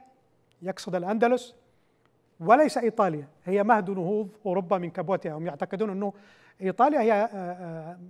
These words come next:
يعني مهد النهضة. هو يقول: "لا، إسبانيا الإسلامية كانت هي المهد، مهد النهضة الأوروبية، هي التي أخرجتها من كبوتها." ثم يقول: "فبعد أن سقطت أوروبا وانغمست في أعماق البربرية والهمجية"،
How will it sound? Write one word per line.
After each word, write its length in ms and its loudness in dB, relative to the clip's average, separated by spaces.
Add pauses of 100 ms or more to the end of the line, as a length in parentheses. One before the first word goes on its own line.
(600)
يعني 380 -8 (120)
مهد 280 -4
النهضة. 420 0 (460)
هو 80 0
يقول: 320 2
"لا، 140 4 (440)
إسبانيا 400 2
الإسلامية 520 -2
كانت 340 -4
هي 80 2
المهد، 420 -2 (440)
مهد 220 0
النهضة 300 2
الأوروبية، 580 -6 (340)
هي 140 2
التي 340 -2
أخرجتها 440 -4
من 120 -6
كبوتها." 520 -8 (1000)
ثم 180 2
يقول: 320 2
"فبعد 360 2
أن 140 -6
سقطت 460 -4
أوروبا 500 -2 (1600)
وانغمست 640 0
في 200 -8
أعماق 320 0
البربرية 560 0
والهمجية"، 680 -2